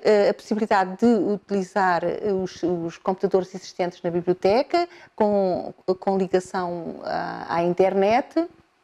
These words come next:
Ao espaço onde está instalada a biblioteca foi atribuído o nome Sala Gustavo Caetano. Isto numa justa homenagem por parte da Câmara Municipal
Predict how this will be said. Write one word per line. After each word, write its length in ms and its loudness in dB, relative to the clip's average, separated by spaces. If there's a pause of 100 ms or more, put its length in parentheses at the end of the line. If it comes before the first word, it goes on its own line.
Ao 100 4
espaço 640 0
onde 160 -4
está 180 2
instalada 440 2
a 40 6
biblioteca 720 2
foi 200 6
atribuído 760 2
o 60 0
nome 480 0
Sala 680 2
Gustavo 520 0
Caetano. 420 -4 (1700)
Isto 440 4
numa 300 6
justa 340 2
homenagem 480 2
por 160 0
parte 360 2
da 100 -2
Câmara 420 -2
Municipal 920 -2